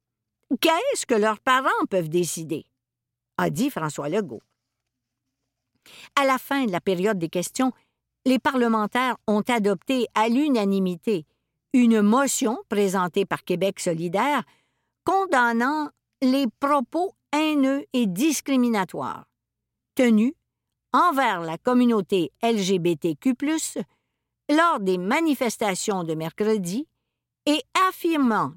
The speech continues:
que leurs droits fondamentaux doivent être garantis et protégés. L'opposition s'inquiète des discours haineux.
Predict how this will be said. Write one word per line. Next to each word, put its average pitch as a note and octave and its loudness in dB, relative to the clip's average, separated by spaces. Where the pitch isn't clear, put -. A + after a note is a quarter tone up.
que - -2
leurs G3 2
droits G3+ 0
fondamentaux A3 -2
doivent A#3+ 0
être G#3 -2
garantis F#3 -2
et C4+ 2
protégés. D#3+ -4
L'opposition F#3 0
s'inquiète G3+ -4
des D#3+ -2
discours D#3+ -6
haineux. G#3 -2